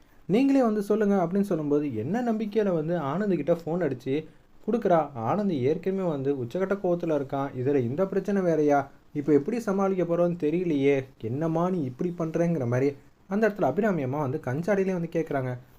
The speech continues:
"அதெல்லாம் ஒண்ணும் இல்ல, ஆனந்தோட குடுமி என்கிட்ட, அதனால கண்டிப்பா வந்து எனக்கு ஆறுதலா தான் சொல்லுவாங்கன்னு" சொன்னோன்னே, "என்ன?" அப்படின்னு சொல்லி லவுட் ஸ்பீக்கர் வந்து பேசுறாங்க. மாப்பிள்ள, அதாவது, "ஓ, நான் என்னன்னு கேட்டோன்னே அதட்டி பேசுறேன்னு நினைக்கிறீங்களா? என் மேல உங்களுக்கு நம்பிக்கை இல்லையாங்கிற" மாதிரி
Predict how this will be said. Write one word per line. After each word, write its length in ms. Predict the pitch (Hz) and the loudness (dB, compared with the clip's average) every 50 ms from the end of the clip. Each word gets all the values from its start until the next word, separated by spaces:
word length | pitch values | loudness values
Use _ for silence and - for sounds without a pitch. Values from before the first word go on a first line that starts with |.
| - | -8
"அதெல்லாம் 380 | - 127 127 131 131 156 165 160 | -4 -2 0 0 0 2 2 2
ஒண்ணும் 200 | 156 160 165 156 | 2 2 2 0
இல்ல, 120 | 156 151 147 - - 120 | 0 0 -2 -4 -6 -4
ஆனந்தோட 420 | 120 139 156 160 156 151 143 131 127 127 | -2 -2 0 0 0 0 0 0 -2 -2
குடுமி 300 | - 139 151 160 165 156 143 | -2 -4 -2 -2 -2 0 0
என்கிட்ட, 380 | 143 147 147 143 135 135 147 139 131 | -2 -2 -2 -2 -2 -2 -4 -6 -4
அதனால 360 | 123 123 123 123 131 143 147 | -4 -4 -2 -2 -2 -2 -2
கண்டிப்பா 460 | 131 127 120 131 131 135 135 143 160 156 | -2 -2 -2 0 0 0 0 0 0 -2
வந்து 200 | 143 135 127 135 135 135 - - - - - - | 0 0 0 -2 -2 -4 -8 -16 -20 -20 -10 -4
எனக்கு 260 | 156 185 220 226 220 196 | -2 0 0 0 2 0
ஆறுதலா 400 | 185 190 190 190 185 175 170 160 | 2 2 2 0 0 0 0 0
தான் 180 | 170 180 175 175 | 0 -2 -2 -2
சொல்லுவாங்கன்னு" 440 | 175 175 175 170 170 170 170 170 151 | 0 2 2 2 2 0 -2 -4 -6
சொன்னோன்னே, 260 | 135 131 131 139 147 143 - - - - - - - - | -4 -4 -4 -4 -4 -6 -10 -18 -20 -20 -20 -18 -6 -2
"என்ன?" 200 | 135 170 214 240 196 123 123 - - - - | 0 0 2 2 0 0 -2 -6 -12 -14 -8
அப்படின்னு 320 | - 147 160 180 185 - | -6 -2 -2 -2 -2 0
சொல்லி 160 | 160 139 147 | 0 0 0
லவுட் 240 | 131 135 160 175 - | 2 2 0 0 -2
ஸ்பீக்கர் 300 | - - 190 170 151 139 | -2 -2 0 0 0 0
வந்து 140 | 143 170 170 | 0 0 0
பேசுறாங்க. 400 | 165 160 156 156 151 135 127 131 131 131 - - - - - - _ _ - - _ 120 | 0 0 0 0 -2 -2 -2 -2 -4 -6 -8 -12 -20 -20 -20 -20 _ _ -20 -14 _ -2
மாப்பிள்ள, 320 | 123 147 147 - 143 147 156 151 | -2 -2 0 0 2 2 2 2
அதாவது, 380 | 156 151 160 165 156 131 127 135 135 135 - - _ _ _ 143 | 2 4 4 4 4 2 2 0 0 -4 -8 -18 _ _ _ 2
"ஓ, 100 | 160 190 180 139 123 120 - - | 4 6 6 6 2 0 -4 -6
நான் 140 | 131 123 | -4 -2
என்னன்னு 300 | 123 135 170 196 220 214 | 0 2 2 2 2 2
கேட்டோன்னே 360 | 196 180 156 160 151 151 147 151 151 151 - - | 2 0 0 0 0 0 0 -2 -4 -6 -6 -4
அதட்டி 320 | 127 139 190 196 202 214 | -2 0 0 0 0 0
பேசுறேன்னு 420 | 196 185 165 156 - 170 165 160 151 | -2 -2 -2 -2 -2 -4 -2 -2 -2
நினைக்கிறீங்களா? 500 | 151 139 143 - 143 135 127 127 135 135 127 - - - - - 123 | -4 -4 -4 -4 -4 -2 0 0 0 0 -2 -4 -10 -20 -16 -6 -2
என் 220 | 120 151 196 220 220 | 0 0 0 0 0
மேல 180 | 226 233 240 | 0 0 0
உங்களுக்கு 260 | 214 190 175 165 143 127 | 0 0 -2 -4 -4 -6
நம்பிக்கை 340 | 127 160 202 220 - 226 | -6 -6 -6 -6 -4 -4
இல்லையாங்கிற" 460 | 196 160 156 165 165 165 165 156 131 120 | -2 0 0 0 0 -2 -2 -4 -4 -4
மாதிரி 220 | 113 113 127 139 | -4 -4 -4 -4